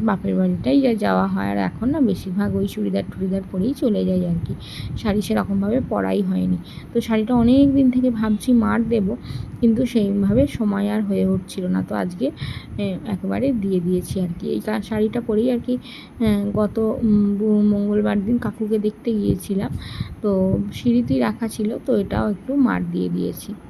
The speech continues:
আর এদিকে দেখো আমার ডিঙ্কা সোনা পড়তে এসে পড়েছে। তো ওর ভালো নাম হচ্ছে দেবেশ আর ডাক নাম হচ্ছে ডিঙ্কা। তো ও যখন প্রথম দিন পড়তে আসে তখনই আর কি আমাকে বলেছে যে, "আমাকে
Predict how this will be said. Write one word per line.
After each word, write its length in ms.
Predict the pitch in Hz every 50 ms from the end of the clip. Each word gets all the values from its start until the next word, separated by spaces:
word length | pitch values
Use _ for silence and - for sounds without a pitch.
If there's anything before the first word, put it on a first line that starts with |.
| - - - - - - - - - - - - - - - - - - 247
আর 120 | 247 240 233
এদিকে 340 | 220 202 214 214 - 254
দেখো 360 | 254 247 214 196 - - 202 196
আমার 180 | 196 214 226 220
ডিঙ্কা 320 | 208 214 190 185 - - 226
সোনা 280 | - - 247 262 330 370 -
পড়তে 280 | - - - - - -
এসে 220 | 202 208 - 220 202 -
পড়েছে। 400 | 190 196 - 190 185 - - - - - - - - - - - - -
তো 60 | 240
ওর 100 | 240 233
ভালো 320 | 220 214 214 208 202 208
নাম 180 | 214 226 226 220 220
হচ্ছে 280 | 220 - - - 254 240 - -
দেবেশ 460 | 190 185 185 - 247 - - - -
আর 100 | - - - -
ডাক 160 | - - - - 101
নাম 200 | 101 101 - -
হচ্ছে 280 | 202 190 - - - 277
ডিঙ্কা। 440 | 240 202 202 196 - - - - - - - - - - - - -
তো 80 | -
ও 120 | - 254 233
যখন 240 | 220 220 220 254 262
প্রথম 400 | 262 - 208 - 220 220 226 226
দিন 160 | 233 247 240 - -
পড়তে 280 | 202 196 - - 240
আসে 200 | 226 226 226 - 214 -
তখনই 360 | 202 190 - 220 233 247 269
আর 80 | 262 247 -
কি 60 | 262
আমাকে 260 | 240 220 220 220 233
বলেছে 420 | 226 196 196 196 214 220 - - 202
যে, 160 | 190 190 196
"আমাকে 340 | 190 180 185 185 - 254